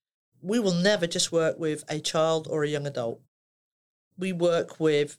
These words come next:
their environment. And by that, I mean the people that have an impact on it. So we work with mum and dad. We work with the teachers, the social workers, the foster and adoption carers, so that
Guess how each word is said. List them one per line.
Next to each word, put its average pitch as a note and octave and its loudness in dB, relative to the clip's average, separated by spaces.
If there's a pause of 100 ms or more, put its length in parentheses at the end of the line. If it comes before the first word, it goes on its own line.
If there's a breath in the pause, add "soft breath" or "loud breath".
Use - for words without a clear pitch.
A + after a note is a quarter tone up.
their C#3 0
environment. C#3+ -2
And C#3 -14
by G3 0
that, D3 -2
I C3+ -6
mean D3 -10
the - -12
people D3 -16
that - -8
have C#3+ -4
an D3 -6
impact - -12
on A2+ -6
it. - -10
So D3+ -4
we D#3+ -6
work F#3+ 0
with - -20 (220)
mum C3 -4
and B2+ -12
dad. A2+ -6
We D#3+ -4
work F3 0
with F3 -14
the C#3+ -14
teachers, B2+ -6
the C#3 -4
social C3+ 0
workers, B2+ -4
the C3+ -4
foster C3+ -4
and C3 -8
adoption C3+ 0
carers, A#2+ -4 (640)
so F#3 4
that - 2